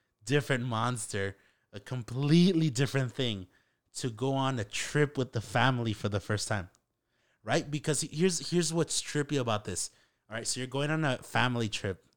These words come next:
with, in my case, with my girlfriend's family. And so it's like, okay, I gotta set a good vibe, right? I gotta make sure not only my girlfriend knows, but now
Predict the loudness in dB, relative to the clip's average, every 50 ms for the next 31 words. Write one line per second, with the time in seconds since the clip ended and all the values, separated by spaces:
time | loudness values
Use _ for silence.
0 | _ -12 -8 -6 -4 -2 -2 -4 -6 -6 -10 -10 -6 -6 -6 -6 -4 -6 -6 -4
1 | -4 -4 -4 -6 -4 -2 -2 -2 -2 -2 -4 -6 -6 -6 -10 -12 -12 _ _ _
2 | _ _ _ _ -6 -4 -2 -2 -2 -4 -6 -10 _ _ _ _ _ -8 -4 -2
3 | 0 2 2 2 0 0 0 -2 -2 -2 -2 -4 -6 -8 -6 -4 -4 -4 -4 -6
4 | -12 _ _ _ _ _ _ _ _ -10 -6 -4 -2 -2 0 0 0 0 0 0
5 | -2 0 0 0 0 -2 -4 -10 _ _ _ _ _ _ _ _ _ -10 -8 -8
6 | -8 -10 _ _ _ _ _ _ _ _ -10 -6 -4 -2 0 0 2 0 0 0
7 | -2 0 0 2 2 2 0 0 -2 -2 -4 -4 -2 -4 -2 -2 -2 -4 -4 -6
8 | -8 -6 -4 -2 -2 -2 -2 -2 -4 -4 -2 -4 -4 -4 -6 -6 -6 -6 -6 -6
9 | -8